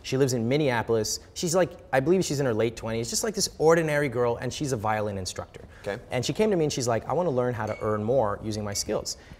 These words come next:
Speaker 1: And so, okay, she could have spent the next twenty years becoming absolutely perfect at violin.
Speaker 2: A
Speaker 1: But she was
Speaker 2: virtuoso.
Speaker 1: already a virtuoso. She was already very good. And so we said, "All right, let's look at the business."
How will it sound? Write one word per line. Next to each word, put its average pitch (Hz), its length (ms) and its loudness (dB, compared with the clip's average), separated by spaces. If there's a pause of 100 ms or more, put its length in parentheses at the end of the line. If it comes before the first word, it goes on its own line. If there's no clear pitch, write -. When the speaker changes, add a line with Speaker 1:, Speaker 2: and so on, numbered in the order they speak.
(180)
Speaker 1:
And 127 160 0
so, 143 380 4
okay, 101 260 -2
she - 160 -2
could 247 140 2
have 214 80 0
spent 151 220 0
the 139 60 0
next 131 220 -2
twenty 131 260 -2
years 113 360 2 (260)
becoming 120 500 0 (220)
absolutely 135 720 4 (100)
perfect - 480 -2
at 104 180 -4
violin. 92 420 -4
Speaker 2:
A - 40 -4
Speaker 1:
But - 80 4
she 127 140 10
was 185 120 4
Speaker 2:
virtuoso. 90 100 6
Speaker 1:
already 151 280 8 (100)
a 127 40 0
virtuoso. 123 440 4
She - 120 0
was 208 100 6
already 208 200 8 (240)
very 135 280 8
good. 101 180 -2 (760)
And 127 120 0
so 139 240 8
we 139 160 4
said, 143 140 2
"All - 60 6
right, 120 100 4
let's 135 140 -4
look 170 80 -2
at 143 80 -10
the 120 40 -6
business." 107 460 -4